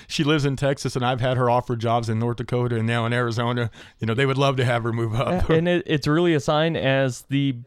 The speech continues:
Speaker 2: baby boomer generation looks for a place to, uh, maybe start to take it easy. They're looking for some more temperate weather and looking to get out of those cold winters.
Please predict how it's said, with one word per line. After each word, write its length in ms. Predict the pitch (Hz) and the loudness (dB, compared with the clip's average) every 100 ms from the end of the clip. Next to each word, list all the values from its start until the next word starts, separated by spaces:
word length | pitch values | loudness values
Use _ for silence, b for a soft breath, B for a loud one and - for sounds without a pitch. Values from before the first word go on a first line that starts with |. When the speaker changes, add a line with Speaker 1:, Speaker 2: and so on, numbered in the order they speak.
| _ _ | _ _
Speaker 2:
baby 280 | 139 170 160 | 0 2 0
boomer 340 | 135 143 135 | 0 0 -2
generation 680 | 123 143 127 123 131 135 123 | -2 0 0 0 -2 -2 -2
looks 180 | 135 | -2
for 160 | - 135 | -2 -2
a 60 | 127 | 0
place 400 | - 127 127 - | 0 0 -2 -4
to, 360 | - 135 131 | 0 2 4
uh, 180 | 127 120 | 4 2
maybe 300 | 101 131 143 | 2 0 0
start 300 | 139 - 147 | -2 0 -2
to 80 | 147 | -2
take 280 | 131 147 143 | 0 -2 0
it 100 | 127 | 0
easy. 380 | 131 147 143 156 | 2 0 0 0
They're 180 | 139 120 | 0 2
looking 340 | 120 135 131 | 0 0 -2
for 160 | 135 131 | 0 -2
some 140 | 131 | -2
more 200 | 120 127 | 0 -2
temperate 520 | - - 147 160 - | -2 -4 -2 -2 -2
weather 400 | 110 127 156 165 | 0 0 2 0
and 240 | 139 117 117 | 0 0 0
looking 320 | 139 151 131 | 0 0 -2
to 60 | |
get 220 | 117 117 117 | -2 -2 0
out 180 | 120 | -2
of 80 | 160 | -2
those 200 | 113 107 | -4 -6
cold 300 | - 127 117 | -2 -2 -2
winters. 360 | 113 165 143 | -2 -2 -2